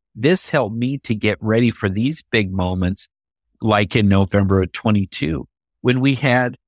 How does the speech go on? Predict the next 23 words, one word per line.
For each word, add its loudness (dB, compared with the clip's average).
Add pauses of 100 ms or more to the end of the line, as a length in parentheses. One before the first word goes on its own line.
(160)
the 2
eyes -2
of -10
the -6
world -8
on -6
us, -16
because -2 (300)
people 0 (260)
don't 2
wanna -4
see -6
their 0
elections -4
official -4
as -8
someone -2
who's, -4
you 2
know, 2 (220)
losing 0
their -6
temper, -6